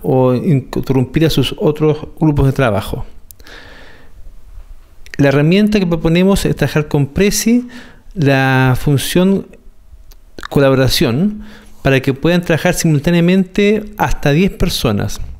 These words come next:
Ellos constituyen un equipo. Ese equipo puede posteriormente presentar su colaboración, eh, a treinta personas,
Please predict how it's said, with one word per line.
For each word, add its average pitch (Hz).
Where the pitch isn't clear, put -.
Ellos 190
constituyen 185
un 180
equipo. 165
Ese 175
equipo 214
puede 185
posteriormente 185
presentar 143
su 170
colaboración, 165
eh, 180
a 147
treinta 208
personas, 110